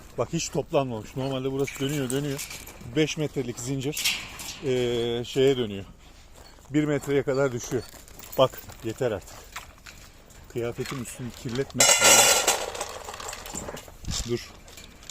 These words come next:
Dur. Dur. Hayır, hayır, hayır. Dur. Bak bu hayvan da vura vura bu taşı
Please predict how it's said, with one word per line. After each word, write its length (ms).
Dur. 140
Dur. 240
Hayır, 220
hayır, 200
hayır. 160
Dur. 80
Bak 120
bu 120
hayvan 360
da 40
vura 220
vura 180
bu 140
taşı 300